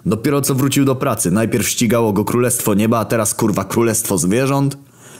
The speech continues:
„Nie jesteśmy zwierzętami”, zaprzeczył pan krokodyl. „Przecież wiem”, zirytowałem się. „Jesteście płazami, dzieci w podstawówce to wiedzą”. Krokodyle chwilę buforowały moje słowa.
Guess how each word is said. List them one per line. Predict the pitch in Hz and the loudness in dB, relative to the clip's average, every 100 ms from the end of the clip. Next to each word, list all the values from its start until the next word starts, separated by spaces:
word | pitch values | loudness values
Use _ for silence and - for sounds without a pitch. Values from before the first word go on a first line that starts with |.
| - - - - - | -20 -20 -20 -20 -6
„Nie | 85 | -4
jesteśmy | 78 - 113 80 | -2 -4 -2 -2
zwierzętami”, | 73 78 78 80 78 76 62 50 - - - - - | 0 -2 0 0 -2 -6 -6 -8 -10 -18 -20 -20 -14
zaprzeczył | - - - 110 - | -10 -8 -8 -6 -6
pan | - - | -6 -6
krokodyl. | - - 57 53 - - - - _ - - | -6 -6 -6 -6 -8 -10 -18 -20 _ -20 -14
„Przecież | - - 98 82 | -10 -4 -2 0
wiem”, | 76 95 92 69 - - - - - | 0 0 0 -2 -4 -12 -20 -8 -4
zirytowałem | 71 71 69 71 73 69 - | -2 -2 -2 -2 -2 -2 -4
się. | 64 67 117 101 | -4 -6 -4 -2
„Jesteście | 90 87 104 - 107 | -2 -2 -2 -2 -2
płazami, | 90 104 95 110 98 80 | 0 0 0 0 0 0
dzieci | 71 95 - | 0 -2 -2
w | 87 | -4
podstawówce | 87 - - 82 78 - 64 | -4 -2 -2 -2 -2 -2 -4
to | 60 | -4
wiedzą”. | 55 50 50 - - - - - - - - - | -4 -4 -8 -12 -20 -20 -20 -20 -20 -20 -20 -6
Krokodyle | 78 76 78 76 | -4 -2 0 0
chwilę | 69 - 69 | -2 -4 -4
buforowały | 71 76 - 69 - 69 58 | -2 -4 -4 -4 -4 -4 -4
moje | 52 50 | -6 -6
słowa. | - - - - | -6 -6 -8 -12